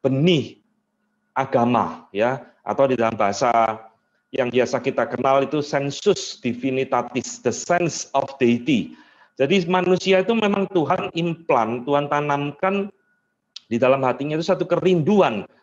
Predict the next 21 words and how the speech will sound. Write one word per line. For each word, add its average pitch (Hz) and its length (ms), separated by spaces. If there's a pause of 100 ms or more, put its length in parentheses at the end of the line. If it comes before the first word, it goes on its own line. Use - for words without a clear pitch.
(120)
untuk 165 320
mencari 151 540
Allah, 139 400 (400)
entah - 500
dia 135 220
orang 139 260
percaya 143 800 (260)
atau 135 240
dia 139 160
bukan 156 400
orang 143 320
percaya. 120 800 (400)
Maka 175 100
saudara, 196 300
di 175 160
dalam 139 240
bagian 135 340
inilah 170 460
kita 180 320
tahu 127 480 (340)
mengapa 196 320